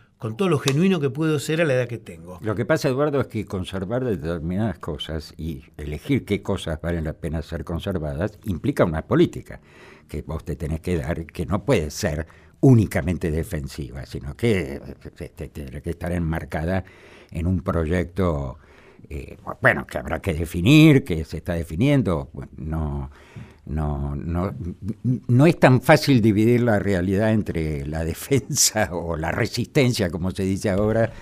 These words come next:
Speaker 2: ¿no? Con esa palabra de larga prosapia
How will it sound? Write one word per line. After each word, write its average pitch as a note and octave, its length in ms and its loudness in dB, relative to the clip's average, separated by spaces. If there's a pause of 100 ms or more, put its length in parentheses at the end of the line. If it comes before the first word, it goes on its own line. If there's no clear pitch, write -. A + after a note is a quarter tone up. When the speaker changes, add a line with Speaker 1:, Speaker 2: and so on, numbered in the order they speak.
(220)
Speaker 2:
¿no? A2+ 280 0 (540)
Con - 140 -10
esa D#2+ 280 -8
palabra E2 600 -4
de C2+ 260 -8
larga D2+ 420 -6
prosapia - 840 -12